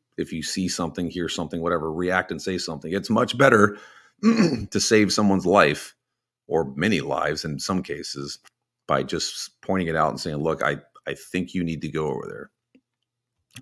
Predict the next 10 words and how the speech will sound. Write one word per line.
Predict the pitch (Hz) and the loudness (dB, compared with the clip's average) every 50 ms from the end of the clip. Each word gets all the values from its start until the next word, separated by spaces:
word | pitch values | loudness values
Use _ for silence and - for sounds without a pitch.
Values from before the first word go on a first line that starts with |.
| - - | -16 -14
Uh, | - 95 90 73 - - _ _ - - - - - _ - | -12 -10 -8 -8 -10 -10 _ _ -20 -20 -20 -20 -20 _ 0
I'll | - 104 | 2 4
give | 104 117 135 127 | 6 6 6 8
you | 127 117 | 8 6
a | 113 | 6
personal | - - 151 165 151 - 110 78 | 6 6 6 6 6 4 0 -2
story | - - - 78 69 67 67 | -2 -2 -2 -2 0 -2 -2
here | - 78 73 73 | -4 -6 -8 -8
too. | - - 143 135 85 76 67 | -4 0 2 2 2 2 0
Like, | 65 73 78 76 - | -2 -4 -6 -6 -10